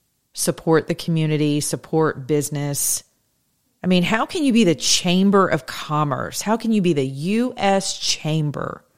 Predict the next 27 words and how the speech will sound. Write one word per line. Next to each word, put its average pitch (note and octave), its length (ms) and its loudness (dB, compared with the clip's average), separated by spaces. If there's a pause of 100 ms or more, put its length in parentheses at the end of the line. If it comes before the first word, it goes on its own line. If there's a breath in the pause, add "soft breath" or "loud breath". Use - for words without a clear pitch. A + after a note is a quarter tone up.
(460 soft breath)
of - 160 -4
Commerce? C3+ 880 -4 (1300)
How A#3+ 140 2
can A#3 160 4
you G#3+ 100 8
do E3+ 140 6
that? - 260 -2 (320 loud breath)
Advocate A#3 640 4
for E3 160 2
businesses. C#3+ 640 2
Matter F3+ 160 8
of E3+ 60 4
fact, E3+ 200 4 (240 loud breath)
let's C4 240 2
read D3 560 2 (300)
their D3+ 400 8
Twitter G3 320 4
account, A2 500 -2
okay? D#3 300 2 (240 loud breath)
The F#3 100 6
world's F#3+ 380 6
largest G3+ 880 2
business F3+ 520 4
organization. D3+ 720 2 (880 loud breath)
"We F#3+ 280 2
advocate, G3 920 2
connect, E3+ 560 0